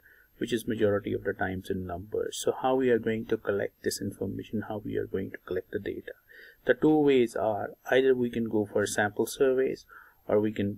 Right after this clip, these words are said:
perform an experimental design. As far as sample surveys are concerned, they are focused on naturally existing populations, and aim is to draw conclusion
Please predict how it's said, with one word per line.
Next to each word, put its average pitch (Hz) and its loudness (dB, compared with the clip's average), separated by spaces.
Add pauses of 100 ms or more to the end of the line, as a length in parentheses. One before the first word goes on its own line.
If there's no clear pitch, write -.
(100)
perform 101 2
an 95 -4
experimental 92 -4
design. 98 -6 (680)
As 151 6
far 180 8
as 170 8
sample 160 2
surveys 151 8
are 131 4
concerned, 131 0
they 113 6
are 107 6
focused - 2
on 120 -2
naturally 120 -2
existing 107 -6
populations, 107 2 (140)
and 117 -2 (200)
aim 131 2
is 113 0
to 123 -2
draw 110 4
conclusion 110 -2